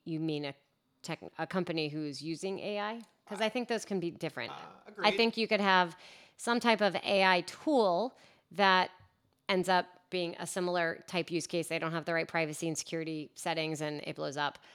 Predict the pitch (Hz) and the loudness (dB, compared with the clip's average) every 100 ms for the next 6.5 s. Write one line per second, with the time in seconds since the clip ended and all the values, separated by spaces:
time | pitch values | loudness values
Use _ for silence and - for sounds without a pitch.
0 | - _ 190 202 214 240 226 202 202 185 | -20 _ 4 8 10 8 6 2 2 0
1 | 196 180 180 165 175 156 - 180 160 151 | 2 0 0 0 0 0 0 0 0 -4
2 | 147 _ _ _ _ _ _ 147 143 143 | -8 _ _ _ _ _ _ -8 -6 0
3 | 143 - 139 165 254 190 165 151 165 151 | -2 -2 -4 2 4 6 4 2 -2 -2
4 | 143 143 147 - 196 180 - 165 160 143 | -2 0 -2 -4 0 0 0 0 0 -2
5 | - 185 160 202 226 220 175 165 156 160 | -8 -10 -4 0 4 6 8 8 6 0
6 | 156 175 165 165 | 0 2 2 4